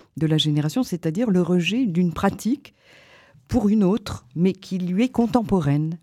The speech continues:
Je crois que c'est, c'est travailler sur cette notion de contemporanéité qui est, euh, extrêmement intéressante.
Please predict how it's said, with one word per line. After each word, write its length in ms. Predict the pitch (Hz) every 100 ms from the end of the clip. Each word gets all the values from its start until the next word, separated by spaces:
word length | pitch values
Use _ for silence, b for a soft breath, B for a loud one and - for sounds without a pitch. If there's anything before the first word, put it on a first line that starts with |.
| -
Je 160 | 156 -
crois 160 | - 214
que 80 |
c'est, 240 | - 208 -
c'est 200 | - 196
travailler 440 | - 220 220 220
sur 180 | 220 190
cette 220 | - 185
notion 280 | 185 180 220
de 120 | 208
contemporanéité 1120 | 165 190 175 190 185 170 175 170 156 - 240
qui 220 | 240 175 156
est, 120 | 151 B B B B
euh, 200 | 151 143
extrêmement 480 | - - - 170 175
intéressante. 720 | 151 156 175 - 160 156 -